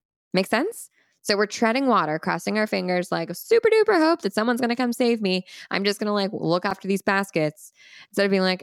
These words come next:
"You know what? I'm gonna take this basket. I'm gonna swim to the shore that I can see." Doesn't make a lot of sense, right? It does make sense, like, in our minds, but it doesn't actually make sense. So we need to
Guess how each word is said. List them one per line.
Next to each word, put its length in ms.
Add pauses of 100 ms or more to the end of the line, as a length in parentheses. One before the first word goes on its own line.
"You 80
know 100
what? 280
I'm 60
gonna 100
take 220
this 100
basket. 480
I'm 80
gonna 140
swim 180
to 60
the 100
shore 300
that 140
I 100
can 160
see." 340 (1200)
Doesn't 300
make 180
a 40
lot 180
of 80
sense, 320
right? 140
It 120
does 240
make 160
sense, 360
like, 160
in 100
our 120
minds, 440
but 100
it 120
doesn't 300 (100)
actually 440
make 220
sense. 360 (280)
So 540 (340)
we 280
need 400
to 440